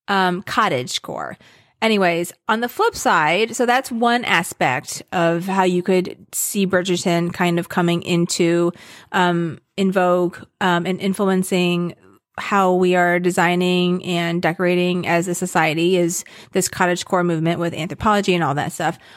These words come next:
On the flip side, if you wanted something more elegant, then the Bridgerton grand ballrooms, castles, venues with historic architecture,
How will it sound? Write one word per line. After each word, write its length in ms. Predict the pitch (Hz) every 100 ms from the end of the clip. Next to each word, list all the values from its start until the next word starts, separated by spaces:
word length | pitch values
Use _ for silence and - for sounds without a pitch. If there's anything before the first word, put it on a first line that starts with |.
| -
On 140 | 202
the 80 | 214
flip 240 | - 403 392
side, 500 | 262 190 170 180 196
if 120 | 196
you 100 | 220
wanted 200 | 202 190
something 280 | 190 180 175
more 180 | 175 175 -
elegant, 680 | 180 180 180 208 285 294 - _ _ -
then 480 | 208 190 185 185 -
the 140 | 190
Bridgerton 880 | 185 202 208 202 220 190 190 190 196 - _ _ _ _ -
grand 340 | 180 170 170
ballrooms, 720 | 214 226 226 226 226 226 226 -
castles, 880 | - 240 214 - 233 220 214 214 214
venues 500 | 180 185 180 180 -
with 200 | 170 180
historic 540 | 170 - 175 165 -
architecture, 840 | 180 233 262 240 220 - 214 208